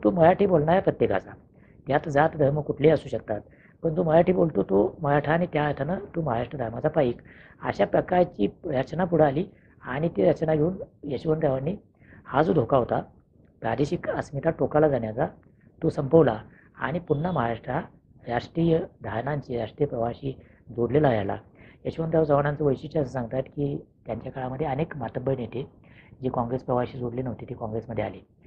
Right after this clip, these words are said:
विशेषतः शेतकरी कामगार पक्ष हा महाराष्ट्रातला एक, अ, डावीकडं, अ, झुकलेला किंवा डाव्या विचारसरणीला मानणारा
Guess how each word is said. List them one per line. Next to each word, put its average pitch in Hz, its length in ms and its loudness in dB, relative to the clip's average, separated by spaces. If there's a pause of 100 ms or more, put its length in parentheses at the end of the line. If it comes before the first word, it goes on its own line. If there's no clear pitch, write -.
(300)
विशेषतः 147 440 -2
शेतकरी 151 320 -2
कामगार 131 300 -4
पक्ष 131 260 -10
हा 127 260 -2 (220)
महाराष्ट्रातला 110 500 -6 (600)
एक, 135 320 -4 (420)
अ, 127 280 -6
डावीकडं, 151 520 0 (280)
अ, 127 220 -14
झुकलेला 135 340 -2
किंवा 151 320 -6 (380)
डाव्या 120 260 0
विचारसरणीला 131 580 -4
मानणारा 120 380 -2